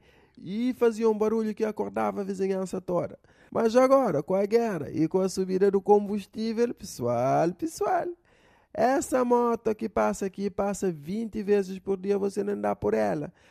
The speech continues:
Passa tão quieto, tão quieto, que eu até fico a pensar, será que esta mesma moto já, já ficou elétrico? Hã? Porque antes passava com uma estupidez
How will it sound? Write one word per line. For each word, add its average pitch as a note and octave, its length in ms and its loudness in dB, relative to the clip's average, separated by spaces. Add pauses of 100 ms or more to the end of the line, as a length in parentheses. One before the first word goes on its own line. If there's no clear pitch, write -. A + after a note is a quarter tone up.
(260)
Passa A3 360 0
tão C4 260 0
quieto, G3 320 2
tão A3+ 240 0
quieto, G3+ 480 0
que E3 100 2
eu D#3 60 10
até E3 240 8
fico E3+ 240 4
a D#3+ 40 4
pensar, F3 420 0
será D#3 280 0
que F3 60 -2
esta E3+ 260 0
mesma F3+ 300 0
moto D#3+ 320 0
já, C#3+ 220 0
já C#3+ 180 0
ficou D3 240 -2
elétrico? F3 680 -2
Hã? F3+ 220 -6 (340)
Porque F#3+ 280 4
antes G#3 280 2 (200)
passava G3+ 500 0
com F#3+ 180 6
uma F3 280 -2
estupidez F3+ 1300 0